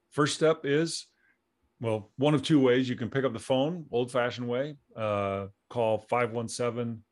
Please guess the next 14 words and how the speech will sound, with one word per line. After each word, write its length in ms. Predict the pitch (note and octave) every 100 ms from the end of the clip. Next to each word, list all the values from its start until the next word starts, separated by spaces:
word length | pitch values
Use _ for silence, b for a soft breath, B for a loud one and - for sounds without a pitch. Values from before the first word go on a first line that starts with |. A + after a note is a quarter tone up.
| _
three 220 | - B2+ B2
three 280 | A#2 A#2
three, 540 | A2 - A2 A2+ A#2+ C3 _
seven 400 | - - A2+ A2
nine 240 | A2 G#2+ G#2
six 320 | - A#2+ -
seven, 380 | A#2 A2+ C3+ C#3+ _ b b b
or 460 | F#2+ F#2+ F#2 F#2+ -
head 140 | A2+
over 220 | A2 G#2 G2+
to 160 | -
our 180 | G2+ F#2+
website, 460 | G2+ G#2 - A2 G2+ -
morrison 680 | G#2+ A2+ A2 - A#2+ A2+